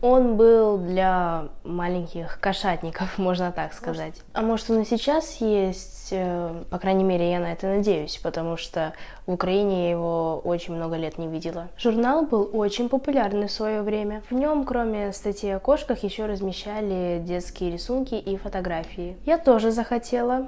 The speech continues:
чтобы «Котелло» разместил мой рисунок. Сначала я его отправила на электронную почту, но мне долго не отвечали и не вставляли мой рисунок в новые выпуски.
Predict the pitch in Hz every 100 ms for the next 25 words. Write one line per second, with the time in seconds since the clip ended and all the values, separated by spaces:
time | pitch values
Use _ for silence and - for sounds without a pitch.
0 | - - 233 220 220 226 220 214 214 208
1 | 208 202 - - 220 208 208 202 196 202
2 | 196 196 208 - 208 208 208 - - -
3 | 226 294 320 320 233 220 240 226 208 208
4 | 202 202 196 196 190 196 196 190 185 -
5 | 175 175 170 - 240 269 - - 294 294
6 | 233 214 208 196 190 190 185 175 175 190
7 | 190 185 175 165 170 175 185 - 277 302
8 | 302 294 277 226 226 208 196 180 180 175
9 | 175 165 165 170 214 208 190 180 180 180
10 | 170 160 - 165 - -